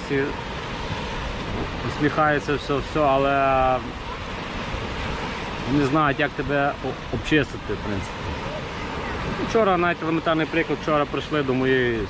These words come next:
сумки, хотіли потягнути. Так що тут купаєшся, треба дивитися за своїми речами. Бо якщо ти один, а я, а я на даний момент один, так що так само там, на тій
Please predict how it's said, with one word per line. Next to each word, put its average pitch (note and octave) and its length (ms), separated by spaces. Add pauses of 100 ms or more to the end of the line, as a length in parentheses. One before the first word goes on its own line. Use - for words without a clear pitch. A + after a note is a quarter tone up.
сумки, B2 260
хотіли A#2 440
потягнути. A2+ 460 (1300)
Так C3+ 180
що D3 80
тут D3+ 180 (120)
купаєшся, E3 480
треба D3 220
дивитися C#3+ 400 (520)
за - 80
своїми B2 240
речами. G#2+ 340 (1080)
Бо A2+ 100
якщо G#2+ 200
ти B2 120
один, B2+ 260 (100)
а A2+ 40
я, A#2+ 120 (100)
а G#2+ 40
я C3+ 240 (300)
на A2+ 80
даний C3 200
момент C3 240
один, C3 240
так B2 200
що - 100 (2750)
так - 100
само D3+ 220
там, C#3+ 220
на C3+ 100
тій C3+ 260